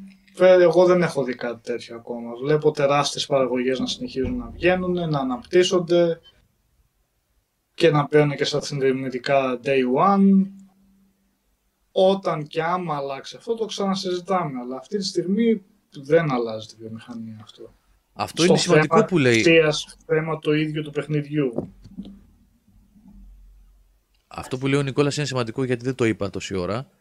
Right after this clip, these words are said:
Speaker 2: Είναι γνωστό βέβαια, ότι στο PlayStation Plus είτε μιλα-, μιλάμε πάντα για το extra και το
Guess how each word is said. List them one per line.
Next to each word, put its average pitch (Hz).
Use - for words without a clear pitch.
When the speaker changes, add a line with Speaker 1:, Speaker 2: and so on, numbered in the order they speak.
Speaker 2:
Είναι 131
γνωστό 123
βέβαια, 87
ότι 104
στο -
PlayStation 139
Plus 101
είτε 117
μιλα-, 107
μιλάμε 107
πάντα 123
για 107
το 113
extra 117
και 101
το 95